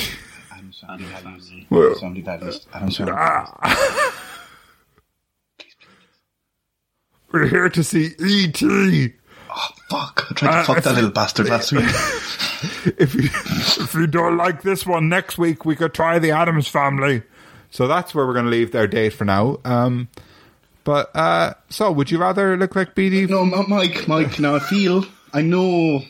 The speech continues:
Speaker 2: you got distracted. It was a very lovely story. Me cute. Um,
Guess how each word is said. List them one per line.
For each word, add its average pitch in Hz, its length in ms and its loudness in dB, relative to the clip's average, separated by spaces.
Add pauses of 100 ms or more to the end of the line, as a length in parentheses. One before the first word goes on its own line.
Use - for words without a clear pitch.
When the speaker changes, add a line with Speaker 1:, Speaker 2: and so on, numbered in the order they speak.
(160)
Speaker 2:
you 139 220 -2
got 147 220 0
distracted. 147 400 -2
It - 20 0
was 123 100 -2
a 123 60 -4
very 151 160 2
lovely 139 260 0
story. 127 720 0
Me 127 140 2
cute. 123 380 2 (580)
Um, 123 560 4